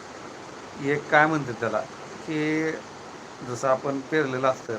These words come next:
तर सरसकट वापत नसतं, थोडं मागं पुढं होत असतं. म्हणून का आपण धीर सोडून देतो का? बघतोच ना आपण की बाबा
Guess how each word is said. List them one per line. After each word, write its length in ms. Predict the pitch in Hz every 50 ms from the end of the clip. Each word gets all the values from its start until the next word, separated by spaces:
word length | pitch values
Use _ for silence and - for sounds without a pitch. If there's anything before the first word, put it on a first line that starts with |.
| - -
तर 100 | - 156 151
सरसकट 600 | - - 202 214 214 185 - 208 196 185 202 202 - - - - -
वापत 380 | 202 202 196 - 180 - -
नसतं, 380 | 151 139 131 - - 127 117 120 - -
थोडं 180 | 156 160 175
मागं 240 | 190 196 190 170 156
पुढं 220 | 156 - 165 156 156
होत 180 | 151 - -
असतं. 260 | 120 110 - - 117 113 110 - - - - - - - - - 147
म्हणून 200 | 147 151 156 160
का 100 | 165 175
आपण 260 | 170 170 170 170 160
धीर 180 | 156 160 160 151
सोडून 320 | 143 147 147 139 143 139 131
देतो 260 | 143 - 107 113 110
का? 160 | 110 127 139 151 170 170 196
बघतोच 440 | 233 - - - - 254 226 226 254
ना 80 | 220
आपण 240 | 196 175 143 143 131
की 140 | 123 120 139
बाबा 200 | 131 135 139